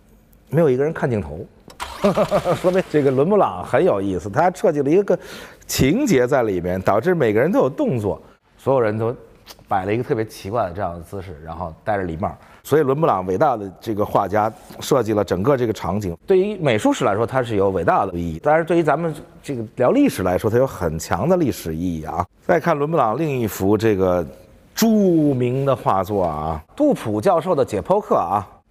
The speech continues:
这幅画一群医生出现，让伦勃朗把它画下来。咱们的文献意识说，欧洲当时对科学技术的追求，啊，大家看看中国人画画，你绝对见不着画这画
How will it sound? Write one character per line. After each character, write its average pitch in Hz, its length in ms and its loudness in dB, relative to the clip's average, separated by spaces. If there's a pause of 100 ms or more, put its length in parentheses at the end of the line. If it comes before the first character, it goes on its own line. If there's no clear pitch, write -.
这 311 240 4
幅 127 220 0
画 120 200 0 (360)
一 226 100 -2
群 202 200 0
医 247 120 2
生 185 100 0
出 151 160 -4
现， 135 140 -2
让 127 160 -2
伦 98 120 -2
勃 113 100 -2
朗 95 120 -6
把 95 120 -8
它 82 80 -12
画 82 240 -8
下 73 80 -14
来。 62 120 -18 (440)
咱 117 260 0
们 202 80 -4
的 214 80 2
文 127 180 2
献 214 240 2
意 135 80 0
识 117 160 0
说， 135 280 2
欧 139 180 -2
洲 139 140 -2
当 139 240 0
时 - 180 -10
对 107 140 -6
科 113 200 -4
学 113 80 -2
技 113 160 -6
术 98 140 -8
的 85 60 -8
追 139 180 -6
求， - 180 -18 (760)
啊， 85 240 -12
大 156 100 0
家 202 60 2
看 220 180 -4
看 143 220 0
中 240 200 0
国 147 140 2
人 98 120 -2
画 98 220 -6
画， 95 180 -8 (440)
你 127 160 -6
绝 131 180 2
对 175 160 2
见 139 180 -2
不 110 80 -4
着 104 140 0
画 127 220 -2
这 120 200 0
画 98 180 -4